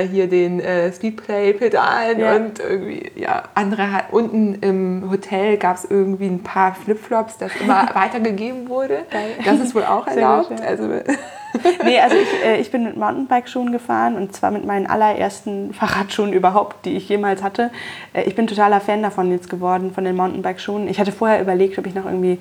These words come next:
Speaker 2: mir, mir Speedplay oder andere Pedale dran machen soll, aber es war mir dann irgendwie oft zu viel Arbeit und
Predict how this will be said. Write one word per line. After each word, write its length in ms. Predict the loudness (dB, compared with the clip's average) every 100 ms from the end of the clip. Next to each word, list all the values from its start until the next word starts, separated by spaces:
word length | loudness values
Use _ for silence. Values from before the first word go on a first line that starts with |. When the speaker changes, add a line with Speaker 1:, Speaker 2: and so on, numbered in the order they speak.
| -6 -16 -16 -18 -6
Speaker 2:
mir, 380 | 2 4 6 4
mir 240 | 4 2 0
Speedplay 680 | -2 -4 -4 -2 0 2
oder 200 | 2 2
andere 300 | 2 0 0
Pedale 400 | -2 0 2 2
dran 200 | 2 -2 -2
machen 200 | -2 -2
soll, 160 | -2
aber 160 | -2 -4
es 140 | -4
war 80 | -4
mir 80 | -2
dann 140 | -4
irgendwie 200 | -4 -6
oft 160 | -8 -12
zu 100 | -16
viel 160 | -8 0
Arbeit 420 | 0 4 2 2
und 180 | -2